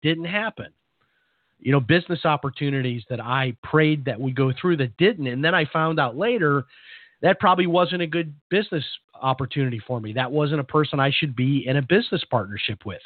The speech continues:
A real estate deal that would have turned out to be a disaster later. Uh, so, uh, you know, the verse I like to look to as a Christian is Psalm thirty-seven four. And it is, "Delight yourself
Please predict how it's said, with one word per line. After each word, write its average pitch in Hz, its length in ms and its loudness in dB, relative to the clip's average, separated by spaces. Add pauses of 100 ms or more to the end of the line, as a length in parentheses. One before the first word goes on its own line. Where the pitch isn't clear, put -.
(400)
A 143 80 2
real 208 280 6
estate 151 420 -2
deal 104 340 -10 (140)
that 143 320 -2
would 151 240 4
have 170 160 0
turned 165 180 2
out 160 180 0
to 156 60 -4
be 151 400 -6 (220)
a 151 100 -6
disaster 151 720 -2
later. 151 600 0 (420)
Uh, 139 200 0 (200)
so, 196 280 4 (280)
uh, 147 60 -14 (180)
you 214 140 -4
know, 226 40 4
the 214 140 0
verse 262 340 0
I 220 200 4
like 185 300 2
to 180 100 -2
look 160 240 2
to 165 100 2
as 135 140 0
a 127 40 -6
Christian 143 400 -2
is 131 240 -2 (560)
Psalm 185 320 4
thirty-seven 156 760 2
four. 107 320 -4 (580)
And 147 220 -4 (100)
it 160 300 0
is, 185 160 2
"Delight 170 420 4
yourself 190 480 2